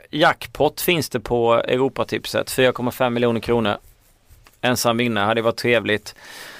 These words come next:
så man fått åka iväg till Bahamas. Eh, det är, eh,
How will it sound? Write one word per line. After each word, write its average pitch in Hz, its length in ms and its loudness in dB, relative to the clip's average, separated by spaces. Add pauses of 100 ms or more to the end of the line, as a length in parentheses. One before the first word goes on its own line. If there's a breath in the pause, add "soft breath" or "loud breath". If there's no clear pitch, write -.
så - 140 -6
man 113 140 2
fått - 140 -6
åka 107 140 -2
iväg 110 240 2
till 76 180 -2
Bahamas. 113 920 2
Eh, 107 480 2 (120)
det 110 140 4
är, 110 1000 2 (380)
eh, 78 60 -6